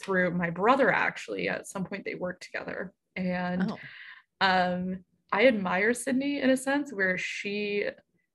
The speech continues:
Speaker 1: for years, dealt with my brother's bullshit working with together <laughs> and still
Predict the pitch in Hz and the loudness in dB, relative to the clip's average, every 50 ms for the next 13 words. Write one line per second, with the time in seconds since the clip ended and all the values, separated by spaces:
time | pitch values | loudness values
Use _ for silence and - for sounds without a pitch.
0 | _ _ _ 220 208 196 190 190 202 240 247 233 190 165 156 160 180 214 214 - | _ _ _ 2 2 2 2 4 6 6 8 8 6 6 4 2 2 2 0 -2
1 | - - - - - - - _ _ - 185 170 - 196 202 240 254 254 247 254 | -8 -16 -20 -20 -20 -20 -20 _ _ -8 -6 2 6 6 8 8 8 8 8 8
2 | 247 214 180 196 196 196 190 185 170 - - 170 165 175 185 - - 160 147 - | 6 4 4 4 2 2 2 0 -2 -2 0 2 2 2 2 0 -2 -2 0 0
3 | 151 175 165 180 165 175 185 185 190 180 170 156 160 160 _ _ - - 175 170 | 0 0 0 0 2 2 2 2 0 -2 -2 -2 -4 -6 _ _ -4 -2 -2 -2
4 | - - _ _ _ _ _ _ _ - 202 302 339 - - - _ _ _ _ | -2 -4 _ _ _ _ _ _ _ 2 4 4 4 2 -4 -16 _ _ _ _
5 | _ _ - - - - - - - - 294 240 - - - - - - - - | _ _ -6 -6 -6 -6 -6 -8 4 6 6 6 6 4 0 -2 -2 4 8 8
6 | 233 233 233 240 247 | 8 8 6 2 0